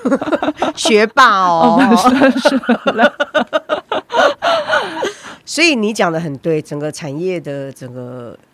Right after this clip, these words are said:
Speaker 1: 经济转型的部分，因为没有，没有去做一个二十年、三十年的规划，以至于现在其实大家都为低薪所苦嘛。因为低薪大家就不会想要生小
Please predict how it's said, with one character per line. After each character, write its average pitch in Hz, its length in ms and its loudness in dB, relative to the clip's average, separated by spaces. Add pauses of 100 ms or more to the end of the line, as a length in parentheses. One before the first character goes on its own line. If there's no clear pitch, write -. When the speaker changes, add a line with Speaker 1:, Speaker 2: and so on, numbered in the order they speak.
(200)
Speaker 1:
经 185 200 -10
济 180 160 -10
转 131 260 -8
型 131 180 -14
的 131 80 -14
部 160 100 -14
分， 160 220 -8
因 160 80 -6
为 165 120 -4
没 139 160 -8
有， 131 340 -10 (100)
没 151 180 -8
有 131 300 -8 (120)
去 165 240 -10
做 156 280 -10
一 143 80 -12
个 139 360 -12
二 - 80 -8
十 - 180 -14
年、 131 280 -10
三 160 200 -8
十 156 100 -12
年 131 160 -12
的 131 80 -14
规 135 220 -14
划， 131 400 -14
以 135 80 -18
至 175 180 -14
于 131 220 -10
现 147 180 -14
在 147 120 -10
其 - 120 -18
实 123 280 -18 (400)
大 156 100 -6
家 143 160 -8
都 143 320 -8
为 156 160 -8
低 147 160 -12
薪 143 240 -10
所 113 240 -14
苦 - 320 -20
嘛。 - 160 -20 (540)
因 190 80 -8
为 190 80 0
低 170 200 -6
薪 160 180 -10
大 160 80 -6
家 151 100 -4
就 143 80 -8
不 143 120 -10
会 135 80 -8
想 120 160 -16
要 120 40 -14
生 117 220 -16
小 117 180 -16